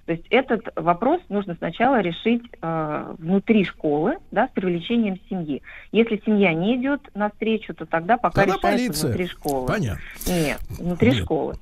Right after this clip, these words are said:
Speaker 2: Внутри
Speaker 1: Вот.
Speaker 2: школы.
Speaker 1: И только потом, если, э, действительно видно, что ребёнок проявляет агрессию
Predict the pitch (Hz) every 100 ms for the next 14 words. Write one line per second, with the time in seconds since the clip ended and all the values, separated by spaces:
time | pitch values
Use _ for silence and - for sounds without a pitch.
0 | - - 104 107 - 143 - 87 262 247
1 | 214 208 208 208 254 277 190 165 175 175
2 | 170 165 - 160 156 160 - 226 220 196
3 | 165 180 208 165 - 156 156 156 190 175
4 | - 160 160 175 151 - 147 165 196 294
5 | - - 156 143 120